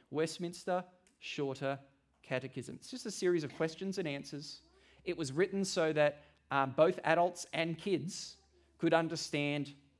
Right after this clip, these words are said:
some really basic theological things. What are the things we really need to know to keep going forward as Christians? And it'll just give a question,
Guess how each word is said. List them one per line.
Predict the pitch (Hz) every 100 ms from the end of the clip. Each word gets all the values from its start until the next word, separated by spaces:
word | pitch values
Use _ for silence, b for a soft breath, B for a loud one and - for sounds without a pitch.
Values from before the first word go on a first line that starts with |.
| _
some | - 151
really | 135 170 165
basic | 139 143 143 143 135 - _ -
theological | 160 139 135 131 127
things. | 117 110 - - - b b
What | 370
are | 302
the |
things | - 220 180
we | 180
really | 165 175 151
need | 139 135
to | 139
know | 139 - - _ _ _
to | -
keep | - 165 160
going | 135 131
forward | 131 147 127
as | 127
Christians? | - 131 - - - - b b
And | 185
it'll | 160
just | -
give | 151
a |
question, | 135 196 202 - 214 214